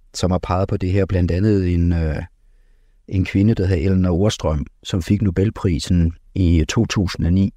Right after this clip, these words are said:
i økonomi. Så det er jo en lidt anden kapacitet, end, øh, end, end mig, du, du har her i studiet.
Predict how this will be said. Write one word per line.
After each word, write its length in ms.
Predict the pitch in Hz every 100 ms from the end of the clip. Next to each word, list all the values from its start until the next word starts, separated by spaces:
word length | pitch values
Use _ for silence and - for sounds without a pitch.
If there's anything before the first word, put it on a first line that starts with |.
| -
i 120 | 117
økonomi. 640 | 87 - 80 80 85 82 - _ _ _ -
Så 140 | 90
det 100 | 101
er 0 |
jo 60 | 113
en 80 |
lidt 140 | 104 110
anden 160 | 104
kapacitet, 680 | - 95 98 90 - 101 92
end, 260 | 90 90 87
øh, 200 | 85 82 -
end, 260 | 85 90
end 140 | 90 90
mig, 200 | 90 98
du, 140 | 98 98 - 101
du 80 | 113
har 180 | 95 113
her 160 | 98 110
i 60 |
studiet. 540 | - - 123 95 98